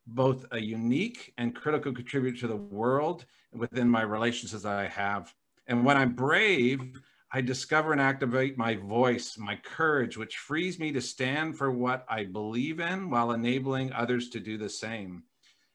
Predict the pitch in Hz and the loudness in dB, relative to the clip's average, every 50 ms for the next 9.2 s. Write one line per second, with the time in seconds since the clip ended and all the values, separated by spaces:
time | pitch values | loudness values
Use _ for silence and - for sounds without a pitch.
0 | _ - 117 123 135 143 135 - - - 185 233 277 233 151 127 - - - 131 | _ -2 0 0 0 0 -2 -6 -6 -4 -2 0 0 0 0 -2 -4 -6 -6 -2
1 | 160 175 170 151 139 - - 135 139 147 143 135 117 - - _ - - 151 156 | -2 0 0 0 -2 -2 -2 -2 -2 0 0 -2 -4 -6 -10 _ -8 -6 -6 -6
2 | 156 - 151 139 131 - 139 127 120 123 - 131 131 135 123 120 117 117 123 120 | -4 -2 -4 -4 -2 -2 -2 -2 -2 -2 0 0 2 2 2 2 2 0 -2 -2
3 | 120 - 113 101 - - - - 135 127 123 123 120 123 - _ - 123 143 175 | -4 -6 -6 -8 -8 -8 -6 -2 0 2 2 0 -2 -6 -12 _ -4 -2 -2 -2
4 | 190 190 170 120 101 98 101 95 90 92 95 113 143 151 - _ _ _ _ _ | -2 -4 -6 -6 -4 -4 -4 -4 -4 -4 -4 -4 -6 -8 -12 _ _ _ _ _
5 | _ _ _ _ - 113 104 120 123 127 123 123 120 120 120 117 110 101 113 123 | _ _ _ _ -12 -6 -2 0 2 2 2 2 2 2 2 0 -2 -4 -6 -6
6 | 131 131 - - 113 120 117 107 - - - 135 139 143 156 147 123 - 120 113 | -6 -8 -10 -6 -4 -4 -4 -4 -6 -8 -2 -2 -2 0 -2 -4 -6 -4 -4 -2
7 | 113 120 127 135 139 139 135 135 - 120 110 101 - - 107 - - - 127 131 | 0 0 2 2 0 -2 -2 -4 -6 -8 -8 -8 -10 -16 -18 -14 -10 -8 -6 -6
8 | 127 117 - 135 127 123 120 123 117 110 107 104 117 - 135 117 117 - 113 113 | -6 -6 -4 -2 0 0 0 -2 -4 -6 -8 -8 -8 -6 -4 -4 -4 0 0 0
9 | 110 107 - - | 0 0 -2 -8